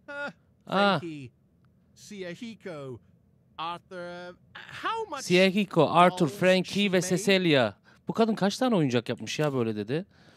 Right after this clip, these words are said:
Speaker 2: Bak bu kim?
Speaker 1: Sayachiko, Japanese name, I think.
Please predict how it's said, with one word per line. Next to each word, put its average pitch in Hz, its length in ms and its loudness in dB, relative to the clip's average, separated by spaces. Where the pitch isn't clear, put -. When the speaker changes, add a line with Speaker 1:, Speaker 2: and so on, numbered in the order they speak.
Speaker 2:
Bak 151 220 2
bu 190 40 0
kim? 202 260 0
Speaker 1:
Sayachiko, 151 300 -6
Japanese 151 540 -10
name, 151 260 -10
I - 80 -16
think. 196 160 -14